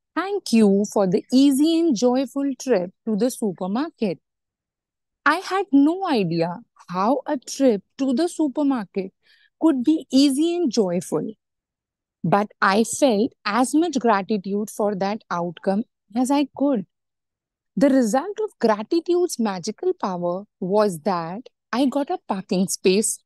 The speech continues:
right at the door. I then ran into two friends. One friend I hadn't seen for a long time, and we got together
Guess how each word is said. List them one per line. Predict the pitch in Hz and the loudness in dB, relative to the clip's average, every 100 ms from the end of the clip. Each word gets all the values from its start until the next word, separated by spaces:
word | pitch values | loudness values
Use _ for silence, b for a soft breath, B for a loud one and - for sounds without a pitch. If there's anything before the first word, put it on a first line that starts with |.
| _ - | _ 0
right | 240 330 | 2 2
at | 339 254 190 | 0 0 0
the | 196 | 0
door. | 165 175 - _ _ _ _ _ _ _ | 0 -2 -6 _ _ _ _ _ _ _
I | 180 185 | 0 2
then | 175 196 | 2 0
ran | 180 196 196 269 | 0 -2 0 0
into | 320 311 320 - _ _ _ _ | -2 -2 -6 -8 _ _ _ _
two | 311 320 | -2 -2
friends. | 339 - 233 160 175 - - _ _ _ | -2 -2 -2 -2 -8 -12 -20 _ _ _
One | 180 190 214 | -2 0 0
friend | 247 254 262 277 - | -2 0 0 0 -2
I | 220 | -4
hadn't | 196 214 220 339 | 0 0 0 -2
seen | - - 254 247 240 | -4 -2 0 2 0
for | 233 | -2
a | 202 | -2
long | 185 175 175 | -2 -4 -6
time, | 190 185 190 247 _ _ _ _ _ _ - | -10 -8 -8 -8 _ _ _ _ _ _ -4
and | 233 226 | 0 2
we | 226 180 | 2 0
got | 196 226 254 | -2 -2 0
together | 311 254 196 170 185 | 0 2 2 0 -2